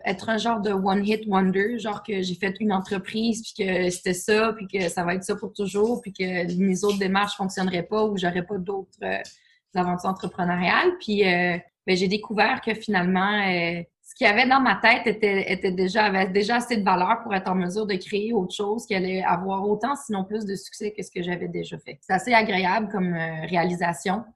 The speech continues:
C'est simplement le fait que maintenant, j'ai confiance que, ben, je suis capable de faire de, pas mal vendre n'importe quoi de la, n'importe quelle façon parce que j'ai compris les mécanismes en arrière qui vont me permettre de le faire. J'ai aussi, euh, parce que, bon, le nouveau projet que j'ai entrepris pen-, pendant la pandémie,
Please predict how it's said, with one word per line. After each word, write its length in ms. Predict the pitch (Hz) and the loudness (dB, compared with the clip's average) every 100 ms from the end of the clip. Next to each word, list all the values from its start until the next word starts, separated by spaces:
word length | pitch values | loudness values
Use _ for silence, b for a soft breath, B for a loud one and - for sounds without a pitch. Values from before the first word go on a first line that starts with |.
| _ | _
C'est 140 | _ 185 | _ -8
simplement 680 | - 226 226 202 208 220 | -2 0 2 2 4 2
le 140 | 220 220 | 2 0
fait 200 | 220 226 | -2 -2
que 100 | 240 | 0
maintenant, 380 | 180 180 196 | 0 -2 -4
j'ai 140 | 202 208 | -4 -4
confiance 500 | 185 175 202 208 202 | -6 -6 -6 -6 -8
que, 640 | - 208 214 208 - 190 | -6 -4 -4 -6 -8 -8
ben, 240 | 190 - - - | -6 -4 -4 -6
je 60 | |
suis 120 | - - | -8 -6
capable 300 | 180 254 202 | -6 -4 -6
de 80 | |
faire 300 | 196 202 196 | -4 -4 -4
de, 300 | 190 185 180 - | -4 -4 -6 -6
pas 60 | 226 | -2
mal 260 | 240 254 | 0 0
vendre 220 | 196 214 233 | 0 0 0
n'importe 440 | 208 226 226 214 | -2 -4 -6 -8
quoi 160 | - 233 | -4 -4
de 80 | 202 | -2
la, 80 | |
n'importe 360 | 185 190 196 196 | -2 -2 -6 -10
quelle 160 | 202 208 | -8 -4
façon 380 | 185 - 226 240 b b b | -4 -4 -8 -10 b b b
parce 120 | - - | -14 -8
que 100 | 175 | -4
j'ai 160 | 190 | -2
compris 320 | 196 190 - | -2 -4 -2
les 100 | 214 | -2
mécanismes 500 | 185 180 170 175 190 | -2 -2 -4 -6 -6
en 100 | 196 | -6
arrière 360 | 165 160 175 185 | -4 -4 -4 -6
qui 80 | 180 | -8
vont 120 | 175 | -8
me 60 | 170 | -8
permettre 360 | 170 170 180 | -8 -8 -8
de 60 | 175 | -10
le 80 | 175 | -12
faire. 260 | - - - _ - | -12 -12 -14 _ -4
J'ai 180 | 220 | -2
aussi, 640 | 226 214 - - 254 254 240 202 | 0 -2 -6 -6 -4 0 2 2
euh, 120 | 190 | 2
parce 220 | 202 196 | 0 -2
que, 140 | 233 | 0
bon, 180 | 190 196 | 0 0
le 120 | 190 | 2
nouveau 260 | 202 208 226 | 2 2 0
projet 360 | - 196 220 226 | -2 -2 -2 -2
que 60 | |
j'ai 80 | 208 | -2
entrepris 600 | 185 - 185 180 - 233 | -2 -2 -6 -6 -2 -2
pen-, 480 | 233 185 175 180 185 | 0 -4 -4 -6 -10
pendant 200 | 185 175 | -8 -6
la 120 | 170 | -4
pandémie, 720 | 165 170 170 170 214 262 294 | -4 -6 -2 0 4 2 0